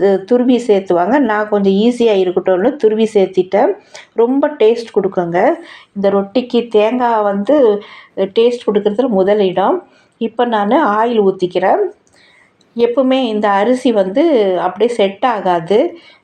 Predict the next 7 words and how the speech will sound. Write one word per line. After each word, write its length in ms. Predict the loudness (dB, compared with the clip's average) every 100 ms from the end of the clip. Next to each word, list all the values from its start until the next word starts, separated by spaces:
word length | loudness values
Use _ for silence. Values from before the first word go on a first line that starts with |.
| _
அதனால 560 | -2 -2 -2 0 0
பிசின் 420 | 0 -2 0 0 2
போல 280 | 2 2 0 -2
ஒட்டணும். 420 | -4 -2 0 0
நம்ம 300 | -2 -2 -2
வ-, 500 | -2 -2 0 0 -2 -4 -12
நல்லா 640 | -4 0 2 2 0 -2